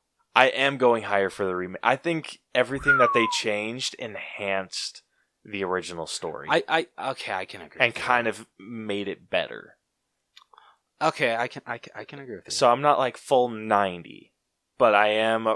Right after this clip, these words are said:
Speaker 1: about, like, an eighty-six, eighty-seven.
Speaker 2: I can go eighty-seven.
Speaker 1: Eighty-seven?
Speaker 2: Yeah.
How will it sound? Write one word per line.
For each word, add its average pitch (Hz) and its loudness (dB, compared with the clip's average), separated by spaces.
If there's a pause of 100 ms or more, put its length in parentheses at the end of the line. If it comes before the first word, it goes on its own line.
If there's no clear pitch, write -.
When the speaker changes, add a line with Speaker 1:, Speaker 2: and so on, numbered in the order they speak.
(120)
Speaker 1:
about, 104 2
like, 95 -4
an 87 -14 (140)
eighty-six, 98 -8
eighty-seven. 76 -12 (640)
Speaker 2:
I - -12
can 139 -18
go 113 -10
eighty-seven. 98 -16 (300)
Speaker 1:
Eighty-seven? 101 -6
Speaker 2:
Yeah. 104 -10